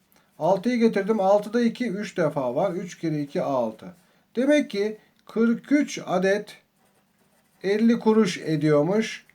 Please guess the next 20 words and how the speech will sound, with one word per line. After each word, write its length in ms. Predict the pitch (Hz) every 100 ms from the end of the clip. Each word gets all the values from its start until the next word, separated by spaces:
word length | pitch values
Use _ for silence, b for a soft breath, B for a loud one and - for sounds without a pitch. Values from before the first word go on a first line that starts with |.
| _ _ _ 165
Bu, 320 | 175 156 -
e, 260 | 139 143 139
seksen 340 | 185 170 180
altı 240 | 170 160 160
tane 220 | 147 143
yirmi 280 | 139 165 175
beş 200 | 185 -
kuruş. 440 | 196 214 - -
Cevabı 520 | - 214 196 170 151 180
bu 80 |
şekilde 540 | 214 160 139 156 214 - 151
bulmuş 400 | 156 165 190 143
olduk. 300 | 117 90 - _ _ _ _ _
Efe 460 | 156 185 269 311 240
her 300 | - 196 294
gün 220 | 285 262 240
elli 360 | 190 226 302
kuruşa 480 | - 269 226 185 165
bir 200 | 233 185
poğaça, 540 | 185 233 247 185 180